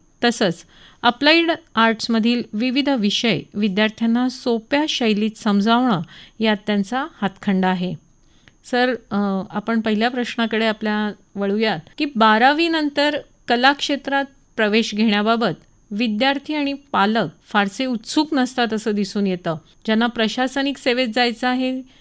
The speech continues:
ते जरूर आर्ट्सला प्रवेश घेतात, पण ज्यांना व्हिज्युअल आर्ट्स जसं पेंटिंग असेल आहे, अप्लाइड आर्ट्स असेल, स्कल्पचर या कलांचा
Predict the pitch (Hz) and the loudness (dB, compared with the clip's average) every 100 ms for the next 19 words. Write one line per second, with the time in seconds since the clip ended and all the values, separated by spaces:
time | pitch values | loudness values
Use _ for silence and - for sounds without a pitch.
0 | _ - 233 220 254 330 330 226 208 - | _ -2 0 2 2 2 4 4 2 -4
1 | 233 208 220 196 208 - 220 214 196 165 | -2 -2 0 0 0 0 -2 0 -2 -4
2 | - _ 269 277 262 262 262 277 269 - | -10 _ 0 2 2 2 2 2 0 -8
3 | - - 220 240 277 330 262 190 175 - | -18 -4 0 2 2 4 4 4 2 -4
4 | 208 220 226 233 220 - 220 220 269 269 | -2 -2 -2 -6 -4 -2 0 0 -2 0
5 | 214 214 208 190 190 185 196 - 214 233 | 0 0 0 0 -2 -4 -6 -4 -2 0
6 | 214 190 190 202 185 190 180 - _ _ | 0 0 -2 -6 -6 -4 -6 -10 _ _
7 | - - 220 202 - 226 160 - - - | -16 -2 0 0 0 -2 -2 -6 -20 -20
8 | _ - 262 294 262 247 269 262 320 | _ -2 2 2 0 0 0 0 -2